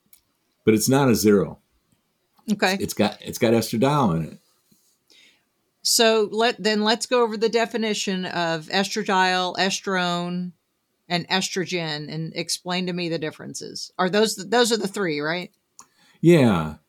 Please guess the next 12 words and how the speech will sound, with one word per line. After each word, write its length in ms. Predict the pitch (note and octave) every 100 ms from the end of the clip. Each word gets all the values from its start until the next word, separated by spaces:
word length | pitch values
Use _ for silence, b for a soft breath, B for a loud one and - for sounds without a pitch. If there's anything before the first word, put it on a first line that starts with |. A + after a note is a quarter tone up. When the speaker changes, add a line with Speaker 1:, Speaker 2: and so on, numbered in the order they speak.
| _ _ _ _ _ _ _
Speaker 1:
Estrogen 1040 | C#3+ F#3+ - D3 G2 F#2 F2 D#2 F2 G2+ C3+ - _ _ _ _ _ _ _ -
is 320 | A2 A2+ G#2
a, 160 | G2 -
a 100 | F#2
family 540 | - B2 C#3 C#3+ A#2
name. 420 | F2+ E2 C#2+ C2+ - _ _ _ _ b b b
There 160 | A#2 A2+
is 260 | C#3 A#2+ F#2
no 320 | G2 A#2+ C3
hormone 480 | A#2+ C#3 B2+ G#2 F#2
called 420 | - A2+ A2 G2
estrogen. 720 | F#2+ B2 - F#3+ E2+ C2+ C#2